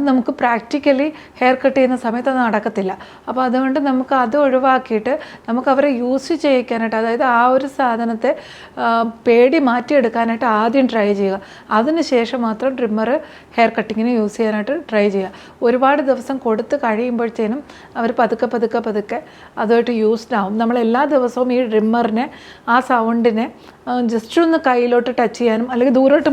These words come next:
മാറ്റി വെച്ചിട്ട് കാണിക്കുകയൊക്കെ ചെയ്ത് കഴിഞ്ഞാൽ പതുക്കെ, പതുക്കെ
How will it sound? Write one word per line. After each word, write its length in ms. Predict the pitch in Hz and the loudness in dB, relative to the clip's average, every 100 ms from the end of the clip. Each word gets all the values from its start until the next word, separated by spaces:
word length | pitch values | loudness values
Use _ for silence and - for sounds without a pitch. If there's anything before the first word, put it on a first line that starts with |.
| 254 | 2
മാറ്റി 220 | 247 294 285 | 0 0 -2
വെച്ചിട്ട് 280 | 277 240 269 | -2 -6 -2
കാണിക്കുകയൊക്കെ 640 | 240 214 220 - 240 233 247 247 | 0 0 -4 0 -2 0 0 2
ചെയ്ത് 160 | 220 | 2
കഴിഞ്ഞാൽ 380 | 220 214 208 247 - - - - - | 2 2 0 -2 -4 -16 -20 -8 0
പതുക്കെ, 300 | 233 277 349 349 | 0 2 2 2
പതുക്കെ 360 | 277 262 240 | 2 2 2